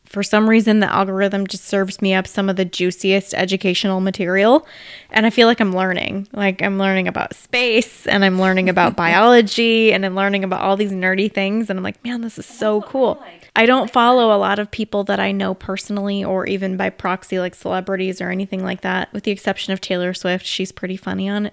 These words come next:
Speaker 1: on TikTok. But it's kind of like this, I just love the way that their algorithm is set up, but also noting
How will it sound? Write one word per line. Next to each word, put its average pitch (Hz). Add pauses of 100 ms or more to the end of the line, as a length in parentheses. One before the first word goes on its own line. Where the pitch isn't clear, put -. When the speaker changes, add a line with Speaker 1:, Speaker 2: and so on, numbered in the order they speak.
(100)
Speaker 1:
on 202 (160)
TikTok. 240 (720)
But 196
it's 202
kind 233
of 330
like 208
this, - (760)
I 208
just 208
love 254
the 269
way 214
that 196
their 185
algorithm 185
is 185
set 190
up, 175
but -
also 214 (220)
noting 180